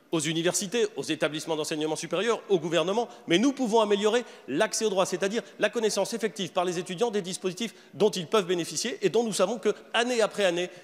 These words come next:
ils sont sous-utilisés. Là encore, nous pouvons faire mieux, là encore, nous allons faire mieux.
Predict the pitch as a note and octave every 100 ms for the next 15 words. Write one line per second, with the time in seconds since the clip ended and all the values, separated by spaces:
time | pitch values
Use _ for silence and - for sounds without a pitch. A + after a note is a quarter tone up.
0 | - F3+ - E3+ F3 D3 C#3+ D3 C3+ A#2
1 | - - D3+ F#3 F3 F#3 F3 - - E3+
2 | E3+ E3 E3 E3 D3 E3+ F3 C3 D#3+ D3
3 | F3+ D3+ D3 D3+ C#3 C3+ B2